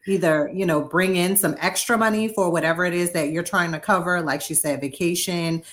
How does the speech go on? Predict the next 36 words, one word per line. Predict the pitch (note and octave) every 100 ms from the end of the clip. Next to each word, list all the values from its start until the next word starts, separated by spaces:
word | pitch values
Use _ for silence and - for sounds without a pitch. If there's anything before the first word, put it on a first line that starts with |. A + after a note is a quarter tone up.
| - -
maybe | E3
you | D#3+
need | D#3+ E3
some | D#3+ D#3+
new | D3+ C#3+
appliances, | C#3 F#3 F3 F3 E3+ F3 E3+
maybe | D#3+ D#3 D3
you |
need | C#3+ C#3
some | C#3
home | B2 C#3+
repairs, | B2+ B2 G#3+ F#3+ F#3 E3+ E3 D#3+ - - - -
um, | F3 D#3 D3 C#3 C3+ -
or, | E3+ E3 D#3 D3 C3+ F#3
you |
know, | E3+ D3+
maybe | D#3+ E3+
you | F#3+
are | E3 F#3 A3+
trying | - F3+ D#3+ D3+
to | - D#3 C3+
replace | C#3 - E3 D3 D3 -
an | - C#3+
income, | C#3+ D3 D3 D#3+ C3 C3 B2
um, | D3 C#3
because | D3 D#3+ -
for | D#3+
whatever | D3 D3 D3+
reason | D3+ D3 D3+
you | D3+
have | D3 C#3
to | D3+
be | C#3+
at | C#3 B2+
home | D3 C3+
now. | B2 F2 -